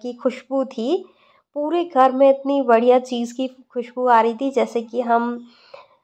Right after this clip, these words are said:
पिज़्ज़ा लेने जाते हैं, तो पिज़्ज़ा वाली शॉप पे जो नहीं खुशबू होती है, एकदम चीज़ी चीज़ी, उस तरीके की खुशबू आ रही थी।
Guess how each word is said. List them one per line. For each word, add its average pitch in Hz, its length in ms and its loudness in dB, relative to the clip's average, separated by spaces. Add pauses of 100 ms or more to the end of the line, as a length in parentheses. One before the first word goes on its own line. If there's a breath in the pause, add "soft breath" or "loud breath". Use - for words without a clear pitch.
(560 loud breath)
पिज़्ज़ा 247 260 4
लेने 233 280 4
जाते 214 300 2
हैं, 220 220 2
तो 247 100 2
पिज़्ज़ा 226 340 2
वाली 214 260 4
शॉप 214 380 2
पे 214 80 -2
जो 214 180 -2
नहीं 269 180 -2
खुशबू 277 340 -8
होती 254 260 0
है, 247 60 -4
एकदम 247 260 -2
चीज़ी 233 380 -10
चीज़ी, 226 320 -10
उस - 280 -6
तरीके 254 380 2
की 233 140 -6
खुशबू 240 380 -4
आ 226 140 -2
रही 220 160 -2
थी। 277 280 -12